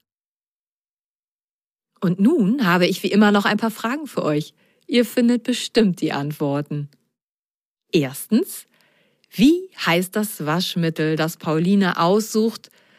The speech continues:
und was ist auf dem Etikett abgebildet? Zweitens, was ruft die rosarot geringelte Socke aus und was schwebt daraufhin am Himmel herbei? Und drittens, was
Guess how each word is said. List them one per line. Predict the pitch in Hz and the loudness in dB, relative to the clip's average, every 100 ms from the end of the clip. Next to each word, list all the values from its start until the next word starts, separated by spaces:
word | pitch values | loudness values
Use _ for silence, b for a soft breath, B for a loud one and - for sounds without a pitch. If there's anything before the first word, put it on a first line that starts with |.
| b | b
und | - 220 208 | 2 4 6
was | 226 311 - - - | 2 0 -8 -10 -6
ist | 311 - | -6 -4
auf | 147 | -4
dem | - 202 | -2 -2
Etikett | 226 - - 320 - | -2 -8 -8 -6 -6
abgebildet? | 302 - 160 151 143 143 - _ _ _ _ _ _ _ _ _ _ _ | -6 -4 2 2 2 0 -4 _ _ _ _ _ _ _ _ _ _ _
Zweitens, | - - 165 254 - - 359 466 - - _ b b b b b | -16 -12 -8 -8 -10 -4 -4 -4 -8 -16 _ b b b b b
was | 180 330 - - | 0 0 -4 -2
ruft | 214 240 - | 0 0 0
die | |
rosarot | 165 175 196 180 180 190 | 2 4 4 4 2 2
geringelte | 175 180 185 180 | 0 2 2 2
Socke | 180 196 190 185 | 2 2 2 0
aus | 147 151 240 - - B B B _ _ - | -2 -2 -2 -4 -16 B B B _ _ 0
und | 202 180 | 2 2
was | 170 170 | 0 0
schwebt | 185 190 185 | 4 2 4
daraufhin | 180 180 - 185 | 0 0 0 0
am | 165 | 0
Himmel | 170 226 403 294 | 2 2 2 2
herbei? | 175 175 170 170 170 _ _ _ _ _ _ _ _ _ _ | 2 2 2 0 -2 _ _ _ _ _ _ _ _ _ _
Und | 339 392 | -6 -2
drittens, | 269 269 262 262 262 - _ _ _ _ _ - | 0 0 0 0 -2 -6 _ _ _ _ _ 0
was | 277 381 - - | 0 0 -8 -18